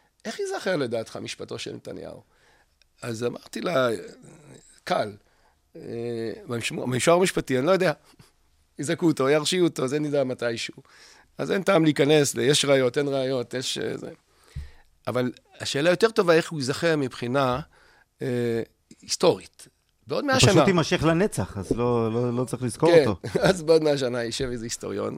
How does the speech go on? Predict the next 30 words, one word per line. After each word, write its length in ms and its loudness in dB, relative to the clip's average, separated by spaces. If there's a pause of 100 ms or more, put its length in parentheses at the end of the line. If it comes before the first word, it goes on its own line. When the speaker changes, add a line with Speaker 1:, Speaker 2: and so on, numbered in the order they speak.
Speaker 1:
של 320 -12
המשעה. 340 -12
אחד, 220 0 (420)
<laughs> 360 -12
הנכד 440 -2
של 140 -2
יניב 320 2
רוזנאי, 440 -2 (300)
<laughs> 280 -20
הוא 160 0
יגיד, 320 8 (560)
"תשמע, 480 0
אני... 180 -4 (640)
מה, 200 -16
מה 120 -8
עשו 240 -2
שם? 300 -4 (220)
הם 120 -8
התעסקו 600 -6 (100)
עם 80 -6
להפיל 400 -6 (100)
ממשלה, 300 -4
טלטלו 480 -8
מדינה 360 -4
במשך 280 -8
שנים 380 0
עד 100 -2
שהגענו 320 -2
לשבעה 400 -6
באוקטובר, 540 -14